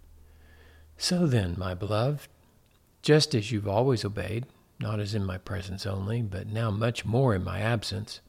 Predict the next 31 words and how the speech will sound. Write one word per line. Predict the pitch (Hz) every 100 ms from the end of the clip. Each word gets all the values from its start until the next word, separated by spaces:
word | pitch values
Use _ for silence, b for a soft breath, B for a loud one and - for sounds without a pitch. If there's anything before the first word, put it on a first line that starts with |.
| _ _ - -
work | 101 131 165 - -
out | 110 127
your | 123 107 110
salvation | - 104 117 104 95 - 120
with | 117
fear | - 101
and | 110
trembling. | - 110 98 95 101 _ _ b b b b
For | 139
it | 170
is | 151
God | 127 151 139 107 131
who | 135
is | 127 123
at | 120
work | 147 143
in | 107 104
you, | 107 135 151 - _ _ -
both | 127 120 -
to | 110
will | 104 113 156 -
and | 151 156
to |
work | 160 113 104 - - -
for | - 101
his | 127 143
good | 151 127
pleasure." | 135 123 92 90 - - - - - - - - - - b b b
John | - 127 117 98
confidently | 92 - 135 120 - 92 110
asserts, | 98 - 98 98 - -